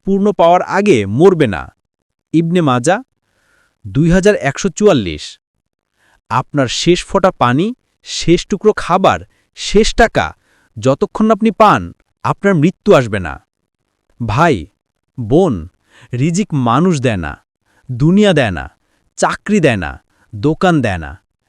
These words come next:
রিজিকের মালিক একমাত্র আল্লাহ। তাই মানুষের দিকে নয়,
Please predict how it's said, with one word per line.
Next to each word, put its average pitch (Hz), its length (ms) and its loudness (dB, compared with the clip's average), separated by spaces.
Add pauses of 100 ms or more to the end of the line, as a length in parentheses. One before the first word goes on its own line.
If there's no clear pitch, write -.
(200)
রিজিকের 160 360 0
মালিক 143 460 0 (280)
একমাত্র 160 540 -2
আল্লাহ। 85 380 -6 (520)
তাই 131 100 0
মানুষের 143 580 0
দিকে 220 200 0
নয়, 101 260 -2